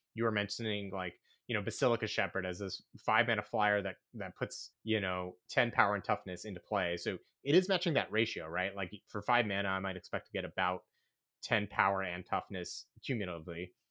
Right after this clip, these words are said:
But the fact that you're getting the three three flyer as that piece to it, where, like, y-, you have evasion on that, so you would normally just expect to,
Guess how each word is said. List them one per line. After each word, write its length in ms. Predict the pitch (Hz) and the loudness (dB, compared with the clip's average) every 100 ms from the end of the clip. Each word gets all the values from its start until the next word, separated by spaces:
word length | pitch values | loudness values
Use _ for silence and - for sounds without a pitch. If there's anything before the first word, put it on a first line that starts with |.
| _ | _
But 80 | - | 0
the 60 | 131 | 6
fact 280 | 151 143 - | 8 8 6
that 120 | 131 | 0
you're 120 | 131 | 2
getting 220 | 123 117 | 2 0
the 80 | 95 | -2
three 260 | - 127 123 | -2 -2 -2
three 220 | 120 101 - _ | -2 -4 -6 _
flyer 460 | 95 98 110 135 131 | -4 -2 0 0 0
as 200 | 104 104 | -2 -4
that 200 | 98 - | -6 -6
piece 280 | 107 107 | -8 -8
to 180 | - 139 | -4 -2
it, 160 | 151 - | -2 -4
where, 340 | 120 104 95 92 _ _ _ - | -2 2 2 0 _ _ _ 0
like, 180 | 101 - _ - | 0 -2 _ -12
y-, 140 | 107 107 | -10 -6
you 160 | - 104 | -2 2
have 180 | 117 | 2
evasion 460 | 107 90 110 101 113 | 2 0 0 0 -2
on 160 | 104 107 | -2 0
that, 240 | 104 101 - _ _ | 0 -2 -6 _ _
so 420 | - 117 101 98 - | -4 2 2 0 -6
you 200 | 117 135 | -2 2
would 100 | 131 | 2
normally 280 | 117 113 110 | 2 2 0
just 220 | 104 - | -2 -6
expect 360 | - - 101 - _ _ | -4 0 0 -2 _ _
to, 120 | - | -6